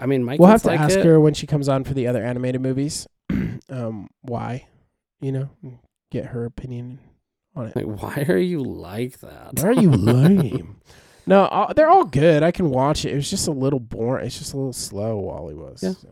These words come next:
Speaker 1: fair.
Speaker 2: All right. Well, um, anything else, Jordan, about Pixar before we close it out?
Speaker 1: No, I think that's it.
Speaker 2: Anything else from the chat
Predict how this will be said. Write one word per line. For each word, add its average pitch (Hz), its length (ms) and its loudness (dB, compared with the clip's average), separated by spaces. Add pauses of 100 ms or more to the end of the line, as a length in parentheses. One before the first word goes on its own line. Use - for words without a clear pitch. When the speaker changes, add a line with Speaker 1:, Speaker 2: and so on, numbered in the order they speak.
Speaker 1:
fair. 160 240 -4 (760)
Speaker 2:
All 170 120 4
right. 226 280 6
Well, 202 420 6
um, 190 360 4
anything 202 360 0
else, 226 240 -2
Jordan, 233 360 0
about 175 280 0
Pixar 165 440 -2
before 123 240 -4
we 147 100 2
close 156 280 -2
it 160 60 -2
out? 170 240 -6 (1160)
Speaker 1:
No, 156 340 2 (240)
I - 100 -10
think - 240 -10
that's 139 260 -10
it. 151 280 -6
Speaker 2:
Anything 170 340 -2
else 170 160 0
from 180 140 -4
the 165 60 2
chat 175 420 -4